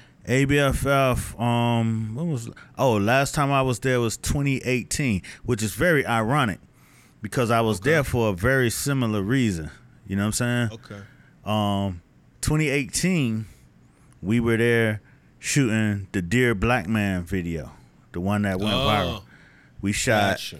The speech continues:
Speaker 1: we shot, uh, the second group of women and a lot of the B-roll during A B F F,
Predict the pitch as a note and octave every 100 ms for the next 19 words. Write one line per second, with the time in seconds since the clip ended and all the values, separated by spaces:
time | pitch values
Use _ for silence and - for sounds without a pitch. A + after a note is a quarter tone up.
0 | - F2+ G#2+ - A2+ G#2+ F2+ G2+ G2+ E2+
1 | F2+ - C#3+ B2+ A#2+ G#2 A#2+ G#2+ G2 A2
2 | A2 G2 F#2 - - _ _ - A2 A2+
3 | A2+ F#2 G2 G2+ G#2 G2+ F2+ D#2 A#2 G#2
4 | F#2 F2 E2+ D#2+ - - - - G2 G2+
5 | F#2 G2+ G#2 F#2 F#2+ E2+ A2+ G2+ E2+ -